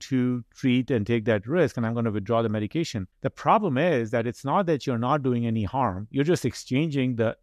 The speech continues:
short-term harm for a long-term harm by taking away the medication, and the chronic disease gets worse. So we need to really find ways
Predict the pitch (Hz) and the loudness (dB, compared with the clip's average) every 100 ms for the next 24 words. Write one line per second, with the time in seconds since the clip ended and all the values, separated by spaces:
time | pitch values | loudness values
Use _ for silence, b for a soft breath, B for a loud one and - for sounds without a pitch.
0 | _ - - 196 - 139 110 117 117 127 | _ -4 2 2 2 -2 0 -2 0 2
1 | 117 107 107 143 156 123 98 131 127 117 | 2 2 2 0 0 -4 -2 0 0 2
2 | 107 104 131 131 120 117 110 104 101 147 | 0 0 -2 0 0 0 -2 -2 -4 -2
3 | 175 - 113 107 _ 135 127 135 131 120 | -2 0 -2 -2 _ 2 2 2 2 2
4 | - 117 120 117 110 107 110 101 104 - | 0 0 0 0 -2 0 -2 -2 -4 -4
5 | 123 113 104 - 120 113 110 170 214 165 | -2 -2 -2 -2 0 0 0 -2 -2 -2
6 | 135 160 139 - 123 113 104 131 117 107 | -2 -2 -2 -2 0 0 0 2 2 -2